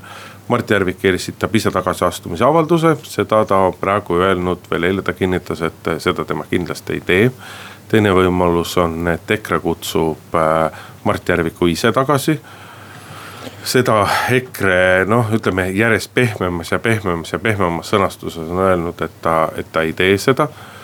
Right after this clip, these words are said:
Ja võimalus on ka, et Jüri Ratas kutsub ta tagasi, aga noh, tal on selle jaoks vaja ekre heakskiitu. Ja noh, võimalus on ka, et ekre lihtsalt tuleb välja uue nimega ja t-, tegelikult teoreetiline võimalus oleks veel korraldada ka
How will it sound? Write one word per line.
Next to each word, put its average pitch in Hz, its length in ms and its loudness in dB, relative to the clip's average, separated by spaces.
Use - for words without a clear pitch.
Ja 92 340 4
võimalus 98 340 2
on 90 120 -2
ka, 85 100 0
et - 140 -8
Jüri 135 260 6
Ratas 95 400 0
kutsub 95 380 -4
ta - 80 -20
tagasi, 90 600 0
aga 90 240 0
noh, 90 200 -4
tal 95 200 2
on 87 80 -4
selle 90 220 2
jaoks 85 220 -4
vaja 95 260 4
ekre 90 360 0
heakskiitu. 117 720 2
Ja 104 100 2
noh, 98 80 0
võimalus 107 360 2
on 92 140 0
ka, 98 100 2
et - 160 -2
ekre 101 240 0
lihtsalt - 380 2
tuleb 80 420 0
välja 82 400 0
uue 90 280 2
nimega 92 380 4
ja 87 100 4
t-, 92 280 -10
tegelikult 117 480 2
teoreetiline 98 580 2
võimalus 95 440 2
oleks 90 220 -2
veel 90 180 0
korraldada 90 540 0
ka 87 120 0